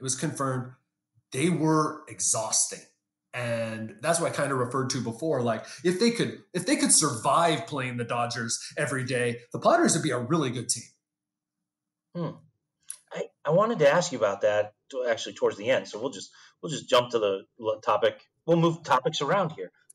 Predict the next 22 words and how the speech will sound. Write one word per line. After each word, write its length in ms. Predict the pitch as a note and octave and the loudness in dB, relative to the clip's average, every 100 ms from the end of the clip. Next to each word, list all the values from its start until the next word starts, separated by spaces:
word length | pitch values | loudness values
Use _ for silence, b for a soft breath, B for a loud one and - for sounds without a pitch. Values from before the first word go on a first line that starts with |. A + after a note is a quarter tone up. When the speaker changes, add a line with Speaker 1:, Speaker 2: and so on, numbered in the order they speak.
| E3+ | 4
Speaker 2:
Um, 260 | G#3 G#2+ - | 4 4 0
<laughs> 40 | _ _ _ _ _ | _ _ _ _ _
because 300 | E3 F3+ D#3+ A#2+ | -8 -6 -8 -8
you 220 | D3+ A#3 | -6 -4
traveled 460 | - F#3 D3 C#3 | 0 2 4 2
to 80 | C3+ | 2
all 260 | A#2+ A2+ A2+ | 6 6 6
the 60 | |
games 340 | G#2 G2 F#2 F2 | 4 -4 -4 -6
last 400 | F2+ F2 - - | -6 -6 -12 -14
year. 240 | F2+ E2+ - _ | -12 -12 -14 _
Um, 280 | G2+ F#2+ F#2+ | -4 -4 -2
one 160 | G2+ | -2
of 80 | G2+ | 2
the, 320 | G2 F#2 F#2 F#2 | 2 2 0 -2
one 160 | G2+ | -2
of 60 | G2 | -2
the 40 | |
few 160 | - A2 | -2 4
riders 340 | G2+ G2+ F#2+ | 6 6 2
that 140 | F#2 F2 | -8 -10
did 360 | G2 F#2 F2 | -4 -4 -4